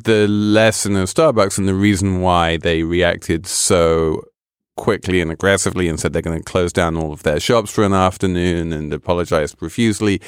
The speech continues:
was precisely because if what you're selling is a s-, belonging space, then the last thing anyone wants to belong to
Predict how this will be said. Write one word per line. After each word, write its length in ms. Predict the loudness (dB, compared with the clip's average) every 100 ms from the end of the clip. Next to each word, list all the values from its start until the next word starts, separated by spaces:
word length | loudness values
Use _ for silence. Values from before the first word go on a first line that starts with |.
| -16 -2
was 120 | 0 2
precisely 640 | -2 0 2 2 0 -2
because 760 | -2 0 2 4 4 2 -2 -12 _ -20 _ -4
if 180 | -2
what 240 | 2 2 4
you're 180 | 2 2
selling 440 | 0 0 0 -2
is 160 | -4 -6
a 40 |
s-, 100 | -10 -14 -8 -2
belonging 640 | 2 4 2 2 0 -4
space, 640 | -6 -6 -8 -8 -16 -20 -20 -14 0
then 160 | 2
the 60 | 4
last 400 | 4 2 0 -2
thing 160 | 0
anyone 300 | 0 0 -2
wants 220 | -2 -4 -6
to 100 | -4
belong 420 | 0 2 2 -2
to 360 | 0 0 0